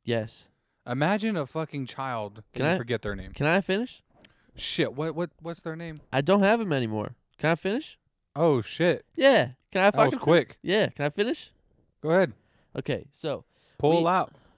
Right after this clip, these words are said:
Speaker 1: so I guess, you know, when we've missed two months, we should probably start from the beginning, like, right where we started off. But I'm gonna go backwards because it's easier for me to remember that way.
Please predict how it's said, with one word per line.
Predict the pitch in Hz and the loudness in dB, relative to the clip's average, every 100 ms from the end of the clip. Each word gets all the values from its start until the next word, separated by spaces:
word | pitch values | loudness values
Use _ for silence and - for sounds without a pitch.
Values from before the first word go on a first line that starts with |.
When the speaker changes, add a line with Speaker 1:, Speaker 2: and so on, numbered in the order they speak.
| _ | _
Speaker 1:
so | - 131 127 101 _ _ _ - | -8 -4 -4 -6 _ _ _ -12
I | 139 | -8
guess, | 190 240 - - _ _ _ - | -6 -8 -10 -20 _ _ _ -8
you | |
know, | 151 165 160 | -2 0 -2
when | 135 120 139 | -4 -6 -8
we've | 139 131 | -8 -10
missed | 135 190 - | -8 -10 -10
two | - | -10
months, | 120 123 - | -6 -6 -8
we | 123 | -10
should | - 117 | -10 -4
probably | 131 135 | 2 2
start | 131 123 120 | 2 -4 -6
from | 123 110 | -8 -6
the | |
beginning, | 107 107 110 117 135 _ | -6 -4 -4 -4 -8 _
like, | 104 101 | -10 -8
right | 101 107 110 | -6 -4 -2
where | 131 | -2
we | 135 | -4
started | 135 147 147 | -4 -4 -4
off. | 151 165 _ _ _ | -4 -8 _ _ _
But | 120 | -6
I'm | 135 | -2
gonna | 175 | -2
go | 135 | -2
backwards | 104 113 101 95 95 87 - - | -4 -4 -4 -4 -12 -18 -20 -12
because | 113 107 104 | -10 -10 -12
it's | - | -8
easier | 131 117 | -6 -6
for | - - | -10 -12
me | |
to | 101 | -10
remember | 101 101 - | -8 -10 -10
that | - 64 | -12 -16
way. | 67 - | -18 -20